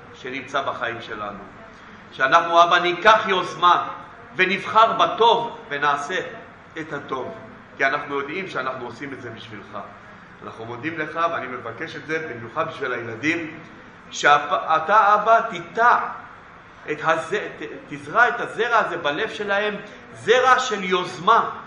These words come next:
של לקחת יוזמה ולעשות משהו טוב. ואנחנו מודים לך על זה, כי אנחנו יודעים שאתה שומע את התפילות שלנו ועוזר לנו תמיד בכל מה שאנחנו מבקשים.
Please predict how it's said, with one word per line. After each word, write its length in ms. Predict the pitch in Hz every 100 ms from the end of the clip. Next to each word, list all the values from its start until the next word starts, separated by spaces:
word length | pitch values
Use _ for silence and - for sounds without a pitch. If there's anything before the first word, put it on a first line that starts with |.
| - -
של 220 | 180 160
לקחת 600 | 139 - 262 254 247 233
יוזמה 580 | 226 196 185 226 233 233 - - -
ולעשות 500 | 113 113 113 - 202 -
משהו 460 | 180 - 170 160 156 -
טוב. 380 | - 156 123 - - - - - - 107 104
ואנחנו 840 | 110 120 120 - - 123 131 131
מודים 360 | 123 123 175 170
לך 180 | 165
על 220 | 156 147 143
זה, 320 | 143 143 143 -
כי 80 | 117
אנחנו 260 | 120 127
יודעים 300 | 120 127 156
שאתה 240 | 147 117 127
שומע 360 | 123 117 156
את 120 | -
התפילות 440 | 151 - 151 151 151
שלנו 460 | 151 143 139 139 139 - - - -
ועוזר 500 | 120 117 113 147 147
לנו 260 | 143 135 123
תמיד 300 | 120 135 139 139
בכל 200 | - 147
מה 140 | 143
שאנחנו 340 | 139 120 113 113
מבקשים. 580 | 113 110 - 113 107